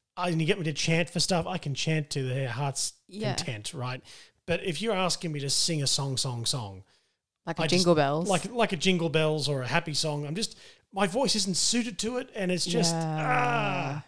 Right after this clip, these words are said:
Speaker 2: Yeah,
Speaker 1: So,
Speaker 2: fair enough.
Speaker 1: yeah, yeah, anyway.
Speaker 2: Fair
Speaker 1: So,
Speaker 2: enough.
Speaker 1: but look, we went ahead, we did it. I sucked it up and, and just did it. And, um,
Speaker 2: Good for you.
Speaker 1: and yeah,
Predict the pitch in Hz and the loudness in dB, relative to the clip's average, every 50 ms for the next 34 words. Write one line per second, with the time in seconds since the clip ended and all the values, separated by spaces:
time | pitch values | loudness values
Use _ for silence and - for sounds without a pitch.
0 | - - 165 156 151 147 139 135 131 135 135 - - 220 208 202 202 190 185 180 | -10 -8 -6 -4 -4 -4 -4 -4 -4 -2 0 4 8 10 12 12 12 12 10 10
1 | 175 190 180 190 175 165 147 131 123 - - - 170 147 180 214 196 180 165 147 | 8 6 4 2 2 2 2 2 -2 -6 -6 -4 -2 0 0 2 4 4 4 4
2 | 143 131 127 117 - - - - - _ _ _ - 156 - 185 165 156 151 147 | 2 0 -2 -4 -8 -14 -20 -20 -20 _ _ _ 0 2 2 4 4 4 4 2
3 | 143 - - - - - 180 - 269 277 - 277 226 226 247 - - 214 185 170 | 0 -2 -6 -12 -18 0 4 4 4 4 4 4 4 4 4 4 2 0 2 2
4 | 165 156 151 220 269 233 208 190 208 208 175 160 156 143 147 214 202 196 - - | 2 0 2 2 4 6 6 6 6 4 2 0 -2 4 4 4 4 4 0 -6
5 | - - _ - - - 170 156 160 156 147 143 - - - - - - 180 156 | -18 -20 _ -16 -10 -6 -4 -2 -2 -2 -4 -2 0 2 2 2 2 2 0 2
6 | 156 156 151 - 135 135 139 135 135 131 139 170 - - 175 147 131 127 123 135 | 2 0 0 -2 -4 -2 -2 0 0 -2 -2 -4 -6 -6 -4 -2 -2 -2 0 0
7 | 123 - - _ - 117 92 - - _ _ 269 226 156 120 110 107 107 101 110 | -2 -2 -4 _ -8 -8 -8 -8 -14 _ _ -18 -16 -14 -12 -10 -10 -10 -8 -8
8 | 104 98 98 101 101 113 131 - 381 - - - - 127 113 - 247 - 403 427 | -8 -8 -8 -8 -10 -10 -6 -4 -4 -2 -2 -2 -2 -2 -4 -6 -8 0 4 4
9 | 214 135 | 4 4